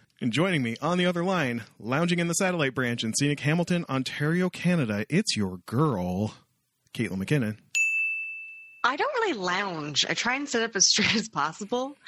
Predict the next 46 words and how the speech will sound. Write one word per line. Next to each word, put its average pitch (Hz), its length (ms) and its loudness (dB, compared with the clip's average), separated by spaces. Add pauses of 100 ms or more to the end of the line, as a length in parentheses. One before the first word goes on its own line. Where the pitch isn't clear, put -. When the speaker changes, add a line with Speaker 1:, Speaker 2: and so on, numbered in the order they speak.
(320)
Speaker 1:
Uh, - 40 -2 (320)
Speaker 2:
Um, 160 180 -6
Speaker 1:
you 165 140 -4
probably 175 240 2
shouldn't 139 280 0
be 147 80 2
lounging 147 460 0
while 117 140 0
you're 101 80 -4
broadcasting, 131 880 -2
or 101 100 -2
you're 104 180 -4
trying 123 220 -2
to 101 60 -4
make 107 280 -4
audio 120 300 0
content. 147 460 -2
It's - 80 -8
probably 113 240 -2
not 98 100 -4
a - 20 -10
good 104 140 -2
thing 98 160 -4
to 95 60 -4
lounge. 110 680 -2
Speaker 2:
Yeah, 233 140 -4 (100)
you 247 140 0
gotta, 294 320 -2
you 240 140 2
gotta 254 160 -2
stay 254 240 0
upright 220 320 -2
so - 80 0
you're, 190 120 0 (200)
you 185 100 -2
know, 170 160 -2
you 185 180 -4
can 175 200 -6
work 170 180 -6
your 156 140 -4
diaphragm 175 1040 -2 (340)
and 170 220 -2
you 165 80 -4
can 147 160 -12
project 190 1160 -2 (360)
and, 175 760 -2